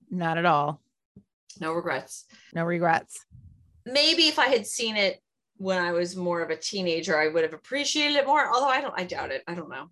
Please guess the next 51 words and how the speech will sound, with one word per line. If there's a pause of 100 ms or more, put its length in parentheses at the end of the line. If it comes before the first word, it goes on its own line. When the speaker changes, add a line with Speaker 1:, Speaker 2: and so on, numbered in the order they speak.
(120)
Speaker 2:
I,
I
don't
know
that
I'd
have
this
nostalgia. (320)
Speaker 1:
I
did.
And
I'm
trying
to (160)
think
when
I
did
see
it. (840)
I
was
probably
around,
well,
yeah,
maybe
younger,
you
know,
I
don't
know. (800)
But
I
remember
I
had
nostalgia
around
it. (1300)
Speaker 2:
Um,
I
will
say
there
was
a
different
actor.